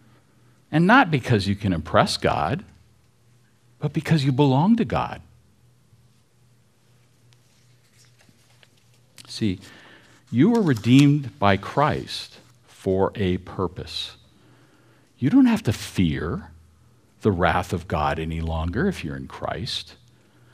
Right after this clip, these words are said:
But that doesn't mean you can live as you please. And I can't either. Rather, because it's all about God, your life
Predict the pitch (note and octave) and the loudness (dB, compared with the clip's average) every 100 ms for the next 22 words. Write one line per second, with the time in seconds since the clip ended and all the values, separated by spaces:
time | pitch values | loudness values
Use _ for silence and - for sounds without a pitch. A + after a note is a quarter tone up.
0 | _ E3+ - B3 C#4+ - E3 C3 A#2+ A2+ | _ -4 0 2 2 0 4 6 6 6
1 | - G2+ F#2+ G2 G3+ D4 F#3+ F#2+ E2+ D#2 | 2 0 2 4 4 4 0 0 -4 -4
2 | - E2 D2+ G2+ G#3+ - - - _ _ | -6 -8 -4 -4 -4 -6 -12 -18 _ _
3 | _ _ _ _ _ _ _ _ _ E3+ | _ _ _ _ _ _ _ _ _ -2
4 | C4 - C#4+ C#4 B3+ C#4+ F3 - - _ | 0 2 6 8 10 8 4 -4 -12 _
5 | _ _ _ _ _ _ _ - F#3 A3+ | _ _ _ _ _ _ _ 0 4 4
6 | G3+ E3+ A3+ D#4 B3 - F#3 B3 C4 G3 | 2 0 0 0 -2 -4 -2 0 2 4
7 | D3 B2 C#3+ A#3+ D#3 F#2+ G#2 A2+ - - | 2 2 2 4 2 0 -2 -4 -10 -20
8 | - _ _ E2+ C3 C4 B3+ D#3 B2+ D#3 | -20 _ _ -2 2 4 4 4 2 0
9 | - | -4